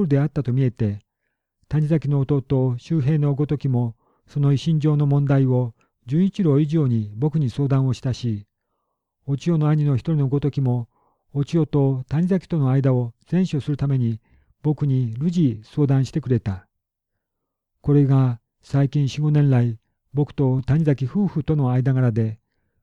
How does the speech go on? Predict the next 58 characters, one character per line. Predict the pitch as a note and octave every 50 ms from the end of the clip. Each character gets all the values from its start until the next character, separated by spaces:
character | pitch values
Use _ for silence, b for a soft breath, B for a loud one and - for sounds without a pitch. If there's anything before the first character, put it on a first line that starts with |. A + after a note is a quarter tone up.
| _ _ -
僕 | D#3 D3 - D3
は | C#3+ C3 C3 C3
こ | - - D3
の | C#3+ C#3+
間 | D3 D3 C#3+
に | D3 C#3+
立 | B2 C#3+
っ | C#3+
て | - _ - C3 A#2+ A#2+ B2 A#2 _ _ _
幸 | _ - - C#3+ C#3+ C#3+ C#3+ C#3+
い | C#3 C#3
に | C3 C3 B2+ A#2+ A2+ - _ _ _ _ _ -
何 | C3+ C#3 C#3+ C#3+
の | C#3+ C3+
間 | C3+ C#3
違 | - - F3 G3+ G#3
い |
も | F#3+ D#3+
な | C#3+ C#3+ C#3
く、 | - C#3 B2 A2+ G#2 - _ _ _ _ _ _
人 | _ _ - E3+
々 | D3 C#3+ - D3+
の | C#3 C3
信 | - D3+ D3+ C#3+
頼 | C#3+ C#3 C3+ B2+
を | B2+ B2+ B2 A#2+ A#2+ A#2+
裏 | B2 C3 D3+ F3
切 | G3
ら | G#3 G3
ず | - F3+
に | D3+ C3+
来 | B2 -
た | - E3 C#3
と | - F#3 E3+
思 | C#3+ C#3 C#3
っ |
て | - _ - B2+
い | A2 G#2
る。 | F#2 F#2 F2+ _ _ _ _ _ _ _ _ _ _ _ _ _ _ _ _ _ _ _ _ _ -
こ | D3
れ | C#3+ C#3
は | C3+ C3+ C3 B2+ B2+ A#2 G#2 A#2
僕 | C#3 C#3 D3+ - D3
に | C#3 C3 A#2
そ | - D3
の | C#3+
値 | C3+ C#3 D3
打 | D3+ -
ち | - D3
が | C#3+ C3+ C#3+
あ | D#3+
る | F3 F#3
か | - D#3+
ら | D3+ C3+
で | B2 C3
は | B2 A#2+
な | A#2+ B2+ B2
く、 | - B2 A2+ G#2 G#2